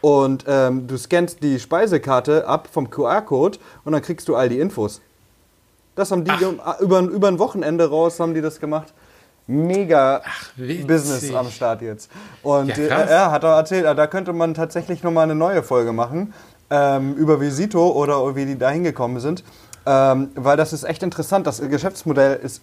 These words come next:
Speaker 1: äh, extrem spannend. Das kann ich jetzt hier natürlich nicht verraten. Aber, ähm, du kannst dir ja vorstellen, wie viele Restaurants und Kettens und was weiß ich es alles auf dieser Welt oder in, in Deutschland gibt halt.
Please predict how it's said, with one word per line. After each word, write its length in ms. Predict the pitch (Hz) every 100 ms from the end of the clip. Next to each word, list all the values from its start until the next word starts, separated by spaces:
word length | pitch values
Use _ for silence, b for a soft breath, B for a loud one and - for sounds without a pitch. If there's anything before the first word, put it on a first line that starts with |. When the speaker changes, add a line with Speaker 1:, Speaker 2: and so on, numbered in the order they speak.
| -
Speaker 1:
äh, 420 | 143 156 110 117
extrem 300 | 160 - 190
spannend. 260 | - 175 170
Das 100 | -
kann 120 | 156
ich 60 | 147
jetzt 160 | 151
hier 80 | 156
natürlich 300 | 147 143 135
nicht 200 | 143 208
verraten. 460 | 147 113 117 156 190 B B -
Aber, 480 | 135 156 160 160 160
ähm, 560 | 143 135 135 131 135 131 b b b b b _
du 80 | 147
kannst 280 | 165 175 175
dir 80 | 160
ja 120 | 143
vorstellen, 460 | 165 208 180 143
wie 80 | 156
viele 260 | 160 151 135
Restaurants 560 | 143 151 123 151 170
und 200 | 135 135
Kettens 480 | 160 - 175 165 -
und 240 | 135 135 110 -
was 320 | 151 151 147
weiß 260 | 151 135 -
ich 180 | 160
es 240 | 151 - -
alles 320 | 151 143 110
auf 160 | 131 -
dieser 260 | 127 123
Welt 240 | 131 151 117
oder 300 | 127 120 123
in, 160 | 120
in 100 | 123
Deutschland 460 | 123 175 - 113 113
gibt 200 | 185 -
halt. 300 | 107 196